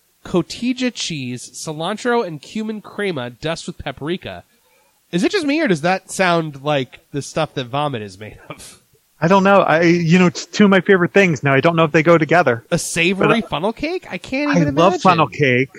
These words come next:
Speaker 2: I can. I love funnel cakes, and I love street corn. I know you're gonna say there's some cheese involved in street corn. Typically, if it's being made fresh, I kind of try and get them to just minimize the cheese. I know it's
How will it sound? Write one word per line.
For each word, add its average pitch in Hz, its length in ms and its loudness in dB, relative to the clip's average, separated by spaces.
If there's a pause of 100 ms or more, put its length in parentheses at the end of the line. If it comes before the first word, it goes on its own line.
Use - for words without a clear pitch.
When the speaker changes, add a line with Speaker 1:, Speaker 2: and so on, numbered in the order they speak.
(200)
Speaker 2:
I 208 100 2
can. 120 300 -4 (220)
I 165 60 4
love 185 260 4
funnel 175 240 4
cakes, 147 260 0
and 156 180 0
I 156 80 6
love 180 220 4
street 180 260 -4
corn. 123 240 -2
I 131 80 2
know 170 120 4
you're 175 140 2
gonna 175 100 0
say 160 160 -2
there's 143 180 -4
some 143 120 -8
cheese 175 340 -4
involved 117 340 0
in 110 60 -10
street 120 260 -8
corn. 117 240 -8 (280)
Typically, 240 360 2
if 190 80 4
it's 180 140 -2
being 185 180 2
made 170 220 2
fresh, 165 340 2
I 131 80 2
kind 143 320 -4
of 131 100 -2
try 135 240 0
and 127 120 -4
get 123 160 -2
them 131 180 -4 (300)
to - 100 -10
just 120 180 -6
minimize 151 580 -2
the 156 60 -2
cheese. 170 380 -2
I 127 100 2
know 127 260 -2
it's - 200 -10